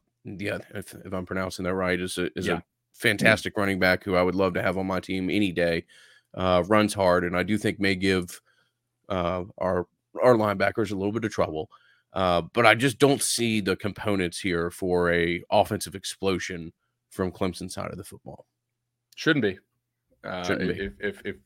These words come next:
Speaker 2: if there is, we're probably gonna have an explosive podcast afterwards. Um, yeah,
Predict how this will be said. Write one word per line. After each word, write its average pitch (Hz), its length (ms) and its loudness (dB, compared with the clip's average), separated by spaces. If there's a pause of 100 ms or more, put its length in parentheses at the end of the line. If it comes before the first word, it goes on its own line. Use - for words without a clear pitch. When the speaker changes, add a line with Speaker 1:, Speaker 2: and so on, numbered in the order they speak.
(120)
Speaker 2:
if 92 120 -6
there 113 200 6
is, 113 140 4
we're 98 60 -10
probably 104 200 2
gonna 95 120 -2
have 95 80 0
an 90 60 -4
explosive 92 380 -6
podcast 95 480 2
afterwards. - 580 -4 (200)
Um, 80 320 -8 (880)
yeah, 123 260 8